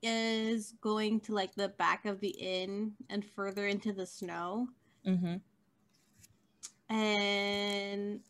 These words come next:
Speaker 1: they're going to do this at night when the auroras are visible.
Speaker 2: Mm-hmm.
Speaker 1: And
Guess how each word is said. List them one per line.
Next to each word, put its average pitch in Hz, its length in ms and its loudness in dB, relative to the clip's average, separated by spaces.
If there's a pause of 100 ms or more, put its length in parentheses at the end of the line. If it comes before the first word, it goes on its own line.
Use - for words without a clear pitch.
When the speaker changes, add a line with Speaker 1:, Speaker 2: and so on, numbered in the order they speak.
(160)
Speaker 1:
they're 226 440 0
going 214 600 0 (120)
to 196 680 0 (1200)
do 285 120 4
this 339 200 6
at 202 180 6
night 202 380 4
when 208 260 2
the 196 340 -2
auroras 196 560 0
are 226 520 0
visible. 240 680 2 (420)
Speaker 2:
Mm-hmm. 180 260 0 (560)
Speaker 1:
And 190 800 -2